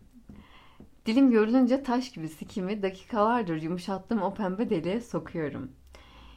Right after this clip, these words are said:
İnlemeler mi diyor? Evet, inlemeler eşliğinde boşalıyoruz. Sonra ben çeşmenin başına domalıyorum.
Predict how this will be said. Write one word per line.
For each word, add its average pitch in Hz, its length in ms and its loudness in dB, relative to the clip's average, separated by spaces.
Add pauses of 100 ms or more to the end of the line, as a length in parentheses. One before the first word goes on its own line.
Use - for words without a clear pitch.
(180)
İnlemeler 220 1000 0 (220)
mi 165 220 -8
diyor? 143 300 -8
Evet, 170 240 -2
inlemeler 220 500 0
eşliğinde 185 440 -6
boşalıyoruz. 170 680 -4
Sonra 220 460 -2
ben 208 140 0
çeşmenin 180 520 -4
başına 185 340 -4
domalıyorum. 180 640 0